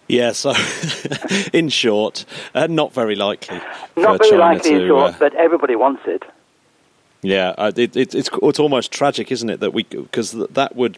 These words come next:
Speaker 1: presumably be an i-, incredible boost to human space flight and, and, uh, exploration of space.
Speaker 2: Yes, it would. I think it's needed. The Chinese have a tremendous contribution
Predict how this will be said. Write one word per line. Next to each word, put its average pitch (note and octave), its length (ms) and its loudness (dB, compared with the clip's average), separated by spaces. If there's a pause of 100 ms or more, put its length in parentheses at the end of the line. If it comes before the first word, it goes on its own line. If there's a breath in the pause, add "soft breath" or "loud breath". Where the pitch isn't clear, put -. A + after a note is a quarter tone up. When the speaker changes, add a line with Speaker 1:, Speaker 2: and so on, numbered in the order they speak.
Speaker 1:
presumably G#2+ 680 -2
be G2+ 360 -2
an G#2+ 180 -6
i-, - 140 -6
incredible B2 720 -4 (120)
boost G#2 460 -6 (540 loud breath)
to B2 400 2
human B2+ 720 -2
space B2+ 400 -2
flight B2 380 -2
and, A#2 420 -10
and, A2+ 340 -8 (140)
uh, A#2 360 2
exploration A#2+ 600 -2
of A#2+ 80 -6
space. C3+ 400 -6 (420 loud breath)
Speaker 2:
Yes, D#3 220 4
it C#3+ 140 0
would. B2 280 2 (120)
I A#2 140 0
think C#3 240 2
it's - 140 -2
needed. A#2 500 4 (360 loud breath)
The A#2+ 160 4
Chinese A#2+ 560 2
have A2+ 160 2
a A2 80 -2
tremendous B2+ 600 2
contribution A2+ 800 0